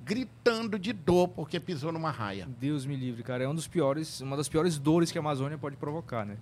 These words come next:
Speaker 1: Conta
Speaker 2: Junto
Speaker 1: aí, Rodrigo, como é que eu posso amenizar ou evitar? É verdade que eu tenho que andar jogando areia pra frente?
Speaker 2: É, a grande verdade é que você anda arrastando o pé, né, pra evitar o contato, ela vai sentir aquele movimento na, na aba, que a gente chama a aba dela, né?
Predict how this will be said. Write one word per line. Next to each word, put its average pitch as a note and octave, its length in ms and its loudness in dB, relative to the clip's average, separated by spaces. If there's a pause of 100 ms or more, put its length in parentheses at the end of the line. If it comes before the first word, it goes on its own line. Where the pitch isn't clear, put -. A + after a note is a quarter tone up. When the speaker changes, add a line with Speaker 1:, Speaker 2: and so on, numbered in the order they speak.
Speaker 1:
Conta D4+ 180 6
Speaker 2:
Junto D3 100 6
Speaker 1:
aí, A#3 200 6
Rodrigo, D#3+ 400 4
como A3+ 280 2
é C4+ 80 6
que B3+ 120 0
eu G#3+ 80 8
posso G#3 580 4
amenizar F#3+ 720 4
ou G3+ 180 10
evitar? F3 840 2 (140)
É G#3 100 0
verdade F#3+ 460 4
que - 80 -4
eu D#3+ 60 0
tenho E3+ 180 -4
que D3 100 -4
andar D#3 480 4
jogando D3 460 -2
areia C#3 220 0
pra C3 120 -8
frente? D3+ 380 -8 (420)
Speaker 2:
É, C3 300 6 (220)
a B2+ 300 -4
grande E3 220 4
verdade F#3+ 240 4
é - 20 0
que F#3+ 60 -2
você G3 100 -2
anda E3+ 300 2
arrastando D#3 340 2
o - 20 2
pé, G#3+ 360 4
né, E3 120 0
pra D#3+ 140 -2
evitar D3 240 0
o D3 60 0
contato, D#3+ 500 0
ela D#3+ 80 0
vai D3 120 2
sentir D#3+ 360 -2
aquele D#3 220 -2
movimento C#3+ 520 -4
na, C#3 320 0
na B2+ 140 0
aba, C3 400 4
que - 260 -6
a A#2+ 40 0
gente A#2+ 160 -2
chama A#2+ 240 0
a A2+ 160 0
aba C3+ 180 2
dela, D#3 320 2
né? C3 160 -4